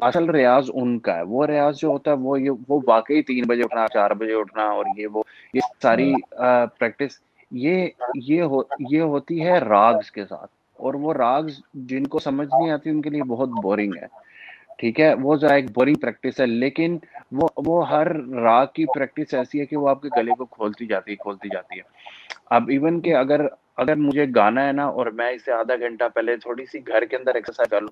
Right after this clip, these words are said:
Speaker 1: पुशअप्स कर लूँ, सिट्स अप कर लूँ, घूम फिर लूँ, थोड़ा सा अपने आप को, body को warm कर लूँ,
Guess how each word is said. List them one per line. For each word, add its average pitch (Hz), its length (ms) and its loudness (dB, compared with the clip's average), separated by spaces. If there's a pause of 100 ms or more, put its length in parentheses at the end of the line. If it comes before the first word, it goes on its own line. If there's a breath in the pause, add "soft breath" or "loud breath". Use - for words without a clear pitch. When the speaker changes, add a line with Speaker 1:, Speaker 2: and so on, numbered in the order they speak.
Speaker 1:
पुशअप्स 120 300 -4
कर 104 180 0
लूँ, 104 200 -2
सिट्स 120 300 -4
अप 123 120 0
कर 107 120 -4
लूँ, 104 180 -4
घूम 120 400 -2
फिर 123 140 -4
लूँ, 120 220 -4
थोड़ा 110 160 0
सा 120 100 4
अपने 127 200 0
आप 117 160 2
को, 127 120 -2
body 110 320 2
को 123 120 -2
warm 104 260 4
कर 101 180 -4
लूँ, 98 140 -12